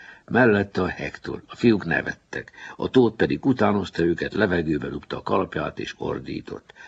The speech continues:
„Elmegyünk!” S ezzel a hivatalos dolgok véget értek. Méta következett. Valamelyik gőgösen kiáltott: „Közlegény, menjen a raktárba, és hozza elő a labdát, meg a levattát.” És Nemecsek szaladt a raktárba.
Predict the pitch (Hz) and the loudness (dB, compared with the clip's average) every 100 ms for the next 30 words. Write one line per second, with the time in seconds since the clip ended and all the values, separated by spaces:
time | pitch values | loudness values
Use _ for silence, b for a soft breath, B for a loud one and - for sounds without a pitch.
0 | B _ 127 151 147 147 147 135 180 170 | B _ 6 8 8 8 8 10 10 10
1 | 143 120 82 - B B B B B B | 8 6 2 -4 B B B B B B
2 | B - 120 143 107 98 - 104 85 82 | B -2 4 4 4 0 2 2 2 0
3 | 82 76 69 67 67 - - - - - | 0 0 -4 -6 -8 -10 -10 -10 -10 -12
4 | - - - - - - _ _ _ _ | -12 -12 -14 -18 -18 -20 _ _ _ _
5 | - 73 62 - - - - - - - | -2 0 0 -4 -6 -8 -10 -12 -12 -10
6 | - _ - - - - 107 104 92 92 | -12 _ -20 -20 -18 -2 2 2 2 0
7 | - 98 95 80 80 76 - - - - | 2 2 4 2 -2 -4 -6 -10 -10 -12
8 | - - _ - B B B B B 110 | -16 -18 _ -20 B B B B B 4
9 | 127 135 120 131 117 110 110 95 80 117 | 6 6 8 6 6 4 2 2 2 2
10 | - 117 110 107 92 - 113 98 110 104 | 4 4 4 4 2 4 4 6 6 6
11 | 101 92 87 98 95 110 101 - 90 85 | 6 6 4 2 4 4 4 2 -2 0
12 | 80 87 90 71 - - - - - _ | 2 2 2 -2 -8 -8 -6 -8 -18 _
13 | _ _ _ b b b b 120 120 78 | _ _ _ b b b b 4 4 2
14 | 73 65 - - - 60 - - - 87 | -4 -4 -8 -6 -4 -4 -6 -10 -6 -6
15 | - 80 76 73 69 | -6 -8 -6 -8 -12